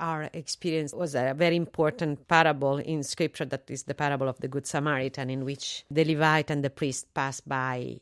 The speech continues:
a half-dead man. So you can wonder, how did it happen? They were religious people. But I think sometimes the risk for religious people is exactly that, to feel that we are already doing something, we are already doing our part, and so we become almost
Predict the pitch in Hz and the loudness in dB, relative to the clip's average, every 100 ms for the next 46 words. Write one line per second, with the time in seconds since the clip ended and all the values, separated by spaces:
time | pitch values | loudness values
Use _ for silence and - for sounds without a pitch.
0 | - 123 123 - 156 - 147 127 131 123 | -12 -10 -10 -4 -4 -2 -2 -2 -4 -8
1 | 117 123 - 175 165 165 - - 160 160 | -10 -8 0 2 2 0 -2 -8 -4 -2
2 | 170 165 151 143 135 - - 165 165 151 | -2 -2 -4 -4 -8 -8 -2 0 0 -4
3 | 131 180 160 - 131 131 131 - 151 160 | 0 0 0 -4 -4 -6 -14 -14 -6 -2
4 | 160 151 147 143 139 - - 123 117 120 | 0 -2 -4 -4 -6 -8 -8 -8 -6 -8
5 | - 185 190 214 208 175 202 196 214 202 | -2 2 2 2 0 0 -2 0 0 0
6 | 185 170 180 208 - - 180 165 170 160 | 2 2 2 -2 -4 2 2 2 0 -2
7 | 165 165 180 170 135 - 165 123 135 131 | -2 0 2 2 -2 -8 -12 -4 -4 -4
8 | 151 160 185 120 - 147 131 151 143 143 | -6 0 2 2 -4 -10 -6 -6 -4 -6
9 | - 185 175 165 160 165 170 170 170 165 | 0 4 4 4 4 4 4 4 4 2
10 | 160 170 175 160 - 165 156 139 135 147 | 2 -2 -4 -4 -4 -4 -2 -2 -2 -2
11 | 185 202 196 196 185 180 - 151 143 143 | -2 0 0 0 0 -2 0 2 2 -2
12 | 139 - 160 151 147 139 135 165 156 147 | -8 -2 -2 0 -2 -6 -2 0 0 -2
13 | 165 165 151 147 - | -2 -2 -4 -6 -10